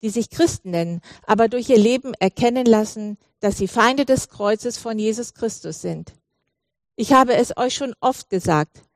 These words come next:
aber jetzt beschwöre ich euch sogar unter Tränen. Hütet ich euch vor ihnen. Ihr Weg führt unausweichlich ins Verderben. Im Grunde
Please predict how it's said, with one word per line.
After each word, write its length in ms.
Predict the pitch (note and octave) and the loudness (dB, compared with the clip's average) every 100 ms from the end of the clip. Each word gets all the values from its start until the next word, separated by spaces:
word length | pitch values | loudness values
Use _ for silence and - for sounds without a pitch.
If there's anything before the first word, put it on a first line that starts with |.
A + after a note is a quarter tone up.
| _ | _
aber 300 | - G3 F#3+ | 0 2 4
jetzt 480 | F#3 G3 B3+ - - | 4 4 2 0 -8
beschwöre 580 | A#3 - F#3+ G3 G#3+ A3 | -8 -8 -4 -2 -2 -2
ich 260 | A3 - | -6 -8
euch 300 | E3+ E3+ F#3 | -6 -6 -6
sogar 480 | - F#3+ - A3 A3 | -10 -8 2 2 2
unter 280 | A#3 - A#3 | -2 -2 -2
Tränen. 640 | - - A#3+ A3 D#3 D3+ - _ _ _ _ _ | 0 2 2 2 -2 -4 -16 _ _ _ _ _
Hütet 520 | B3 D4 - C#4 G#3+ - | -4 -2 0 2 0 0
ich 300 | F3 - - | -6 -4 -6
euch 260 | G3 F#3 | -4 -4
vor 260 | - F#3+ E3+ | -6 -8 -6
ihnen. 480 | F3+ E3+ D#3+ D#3 E3+ _ _ _ _ _ _ - | -4 -4 -4 -6 -12 _ _ _ _ _ _ 2
Ihr 180 | A#3 | 2
Weg 260 | G#3+ C#4 - | 4 0 0
führt 360 | - G3+ G3+ - | -8 -6 -6 -6
unausweichlich 1120 | C#4 D#4 - A#3 B3+ - G3 G3+ - A3 G#3+ | -8 -6 -4 -4 -4 0 2 2 2 0 0
ins 240 | - F#3 - | -6 -8 -4
Verderben. 680 | G3 F3+ E3+ D#3+ E3 D#3+ - _ _ _ _ _ | -2 2 2 0 -4 -14 -16 _ _ _ _ _
Im 160 | G#3 F#3+ | -6 -6
Grunde 640 | F#3+ A#3 C4 C4 C4 B3+ | -2 -2 0 4 4 4